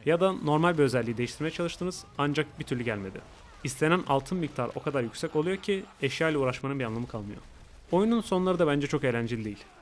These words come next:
Karakterim çok güçlü, iyi hasar verse de hemen ölüyor. Bir seviyeden sonrası sadece sürekli hasar çıkarırken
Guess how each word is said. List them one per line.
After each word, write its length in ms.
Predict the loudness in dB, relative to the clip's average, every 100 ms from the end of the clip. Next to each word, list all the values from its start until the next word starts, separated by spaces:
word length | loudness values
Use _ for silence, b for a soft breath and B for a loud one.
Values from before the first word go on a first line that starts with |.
| -14
Karakterim 460 | 0 0 0 -2 -4
çok 260 | -4 -6 -4
güçlü, 300 | -10 -8 -6
iyi 180 | 0 2
hasar 320 | 2 -2 -4
verse 320 | -4 -4 -4
de 140 | -4 -6 -4
hemen 220 | -2 0
ölüyor. 220 | 0 -4 -8 -14 -20 -8
Bir 40 | 2
seviyeden 420 | 6 6 6 4
sonrası 540 | 2 0 0 -2 -4 -6
sadece 400 | 0 2 4 0
sürekli 360 | -2 -2 0
hasar 280 | -2 -2 -6
çıkarırken 540 | -2 -2 -2 -2 -4